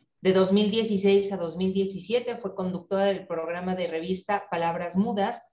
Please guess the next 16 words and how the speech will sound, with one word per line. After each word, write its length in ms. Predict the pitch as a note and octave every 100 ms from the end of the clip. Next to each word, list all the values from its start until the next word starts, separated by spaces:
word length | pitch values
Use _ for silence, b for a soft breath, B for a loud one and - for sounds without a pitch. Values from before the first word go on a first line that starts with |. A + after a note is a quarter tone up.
| _ _ _ -
donde 340 | G3 C4 C4+
se 140 | C4+
busca 320 | G3+ G3 G#3 G3
crear 260 | F#3+ F#3+
un 100 | F#3+
espacio 440 | F#3 F#3 F3+ F3+ F3+
de 60 |
reflexión 840 | E3 E3 E3+ E3+ - A3 A3 A3+ - -
de 160 | F#3 A#3+
la 120 | G#3+
sociedad 460 | F#3+ F3 E3+ E3
poblana 640 | G3 G3 A#3 G#3+ A#3 A3+ - _ _
desde 320 | E3 A3 G#3+ G#3+
una 260 | G3+ G3
perspectiva 800 | F3+ E3 - E3 - F#3 F#3 F#3
sociocultural. 1080 | - F#3+ F#3 - E3+ D#3+ D#3 D#3 D3 C#3+